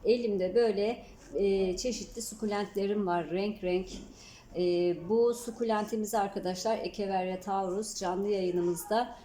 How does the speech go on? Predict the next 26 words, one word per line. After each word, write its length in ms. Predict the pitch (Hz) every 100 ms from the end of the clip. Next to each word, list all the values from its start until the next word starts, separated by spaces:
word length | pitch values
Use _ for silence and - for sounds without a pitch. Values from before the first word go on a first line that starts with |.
| -
satılmıştı 720 | - 226 220 226 226 - 240
ama 440 | 226 220 202 254 - - -
alan 260 | 208 233
arkadaşımıza 720 | 226 202 214 202 208 208 226 240
ulaşamadım. 840 | 208 214 208 233 214 175 233 294 - - - - -
E, 60 | 185 185 185 190 180
bugüne 300 | 226 226 220
kadar 400 | 214 190 185 175
bekledim 600 | 208 226 240 220 247 247 - - - - - -
ama 460 | 220 202 226 - - -
ulaşamadığım 720 | 220 226 247 226 214 214 208
için 380 | 185 - 208 202
ve 140 | 190 - -
bana 200 | 220 208
geri 320 | 196 220 208
dönüş 320 | 202 175 175
yapmadığı 420 | 233 226 226 196 185
için 360 | 180 - 277 - - - -
bu 80 |
sukulenti, 760 | 285 269 262 240 202 202 269 302 - - -
e, 200 | 214 208
şu 160 | 208 285
anda 260 | 240 226 262
aranjmanımın 680 | 233 226 220 220 202 240 285
içinde 480 | 220 - 247 233
kullanacağım. 720 | 233 220 202 190 180 202 -